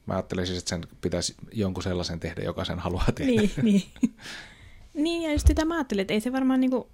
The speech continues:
Speaker 2: ois mitenkään vaikea.
Speaker 1: Hmm.
Speaker 2: Semmonen ihminen, joka sitä tarvii, niin sen voisi ehkä pystyä koodaamaan
Speaker 1: Hmm.
Speaker 2: sitten.
Speaker 1: Ehkä me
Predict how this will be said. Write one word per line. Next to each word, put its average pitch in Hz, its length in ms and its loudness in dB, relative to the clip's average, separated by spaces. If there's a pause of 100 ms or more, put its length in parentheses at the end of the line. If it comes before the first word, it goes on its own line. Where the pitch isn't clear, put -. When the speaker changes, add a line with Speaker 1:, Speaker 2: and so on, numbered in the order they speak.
(220)
Speaker 2:
ois 226 220 0
mitenkään 202 340 0
vaikea. 160 360 -4 (440)
Speaker 1:
Hmm. 101 80 -10
Speaker 2:
Semmonen 214 400 4
ihminen, 202 380 -2
joka 202 220 -4
sitä 240 240 -2
tarvii, 214 380 -2
niin 185 120 -6
sen 180 180 -4
voisi 185 200 -6
ehkä 196 220 -10 (400)
pystyä 226 280 -4
koodaamaan 170 580 -10
Speaker 1:
Hmm. 104 100 -10
Speaker 2:
sitten. 214 180 -16 (2250)
Speaker 1:
Ehkä - 180 -8
me 85 60 -4